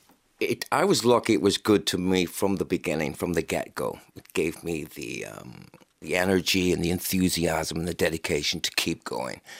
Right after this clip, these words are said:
I was getting work. Then after a while,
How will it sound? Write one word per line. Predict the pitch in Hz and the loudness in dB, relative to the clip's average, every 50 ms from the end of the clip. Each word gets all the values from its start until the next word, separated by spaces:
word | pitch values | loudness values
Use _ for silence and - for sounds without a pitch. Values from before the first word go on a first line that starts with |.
| - - - - | -18 -18 -8 -4
I | - | -2
was | 87 82 - | -2 -2 0
getting | - 85 76 78 73 73 - | 0 0 0 0 -2 -4 -6
work. | - 65 62 - - - - - - - - - - - - - - - _ - | -8 -8 -10 -10 -12 -14 -14 -16 -18 -18 -18 -16 -16 -16 -16 -16 -18 -14 _ 0
Then | 269 240 214 | 4 4 6
after | 185 170 151 - - - 131 120 | 6 6 4 4 2 4 6 6
a | 117 107 | 6 6
while, | 98 87 101 107 110 110 110 107 107 | 6 6 6 6 6 6 6 4 4